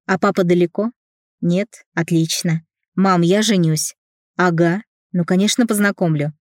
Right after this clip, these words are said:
Через несколько дней все вместе приедем. Да, и Никита тоже». «Какая она?» Антон посмотрел в мои глаза. От смущения и шока я спрятала лицо на его груди. «Мам, она потрясающая.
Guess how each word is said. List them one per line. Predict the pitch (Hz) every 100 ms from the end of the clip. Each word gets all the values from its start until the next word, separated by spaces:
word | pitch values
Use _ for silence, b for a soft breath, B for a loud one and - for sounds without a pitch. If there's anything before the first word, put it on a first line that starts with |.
| _
Через | - 220
несколько | 254 247 240 208 202
дней | 208 240
все | - 196
вместе | 190 208 220
приедем. | 185 175 160 151 151 151 -
Да, | 175 170 190
и | 214
Никита | 175 165 202 -
тоже». | 175 185 190 185 - _ _ _ _ _ _
«Какая | 170 165 190 202 196
она?» | 165 151 151 _ _ _ _ -
Антон | 160 170 175
посмотрел | 170 165 160 156
в | 156
мои | 156
глаза. | 151 156 160 180
От | 190
смущения | - 170 - 214 202
и |
шока | 185 - 196 190
я | 175
спрятала | - 180 175 175 170
лицо | 165 160 170
на | 160
его | 156 156
груди. | 160 185 170 151 151 _ _ _
«Мам, | 185 180 170 151 -
она | - 190 220
потрясающая. | 190 - 165 175 165 156 - 151 147